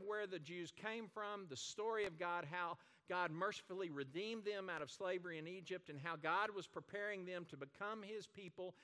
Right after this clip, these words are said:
in the promised land through the years in the wilderness.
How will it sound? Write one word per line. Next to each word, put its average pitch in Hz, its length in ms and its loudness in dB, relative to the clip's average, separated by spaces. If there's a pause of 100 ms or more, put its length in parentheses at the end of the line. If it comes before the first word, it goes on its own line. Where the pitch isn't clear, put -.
(160)
in 156 100 -2
the 147 60 -6
promised 190 440 0
land 160 360 -2
through 151 160 -6
the 147 120 -8
years 156 360 -4
in 156 80 -6
the 147 80 -6
wilderness. 127 580 -6